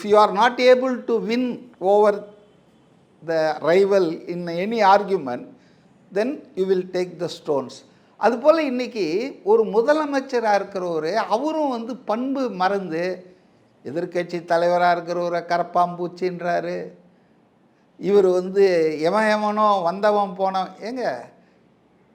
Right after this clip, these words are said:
ஒரு நடிகர் ஒரு ஐம்பது வயசான ஆளு இல்லையா, பொது வாழ்க்கைக்கு வந்திருக்காரு, புதுசா கட்சி ஆரம்பிக்கிறவன்லாம் "தி மு கவை ஒழிச்சிருவேன், அழிச்சிருவேன்னு" வரானுங்க.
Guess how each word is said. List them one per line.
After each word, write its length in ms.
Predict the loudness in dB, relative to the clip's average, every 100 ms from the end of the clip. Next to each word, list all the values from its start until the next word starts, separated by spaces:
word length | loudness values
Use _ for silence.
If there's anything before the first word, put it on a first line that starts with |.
| _
ஒரு 300 | -6 -4 -6
நடிகர் 680 | -6 -4 -4 -4 -4 -4 -8 -18 -20 _ -10
ஒரு 160 | -4
ஐம்பது 320 | -4 -2 -6 -4
வயசான 540 | -6 -4 -4 -2 -2
ஆளு 420 | -2 -4 -10 -12 -20 _ _ _ _ _ _ _ _ _ _ _
இல்லையா, 460 | -6 -2 0 0 -4 -18 _ _ _ _
பொது 240 | -2 2
வாழ்க்கைக்கு 600 | 4 4 2 -6 -8 -8
வந்திருக்காரு, 640 | -4 -4 -4 -6 -8 -10 -14 -18 _ _ _ _ _
புதுசா 460 | -8 -6 0 0 2
கட்சி 320 | -4 0 0
ஆரம்பிக்கிறவன்லாம் 1300 | 0 0 -2 -4 -2 -2 -2 -2 -2 0 0 -4
"தி 140 | -6 -8
மு 220 | -6 -6
கவை 280 | -2 -2 0
ஒழிச்சிருவேன், 640 | -2 -2 -6 -6 -4 -4
அழிச்சிருவேன்னு" 640 | -6 -6 -8 -4 -4 -2 -2
வரானுங்க. 600 | 0 -2 -4 -8 -8